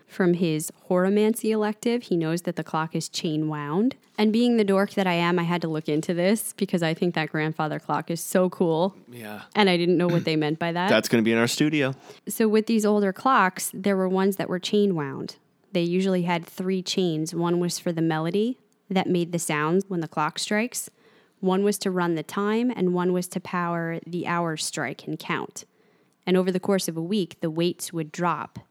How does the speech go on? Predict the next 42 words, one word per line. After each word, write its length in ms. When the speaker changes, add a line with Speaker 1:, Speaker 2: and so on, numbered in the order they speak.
Speaker 1:
as 140
they 140
powered 360
the 80
clock 380
slowly, 580
until 260
by 140
the 140
end 120
of 80
the 80
week, 240
they 100
were 120
near 260
the 80
bottom, 580
and 140
they 120
needed 260
to 100
be 140
wound 480
by 120
pulling 360
the 80
chains 580
to 120
Speaker 2:
Oh, 60
Speaker 1:
bring 220
them 140
Speaker 2:
wow. 40
Speaker 1:
back 260
up 340
and 220
reset 360
it 120
for 140
the 80
next 240
week. 340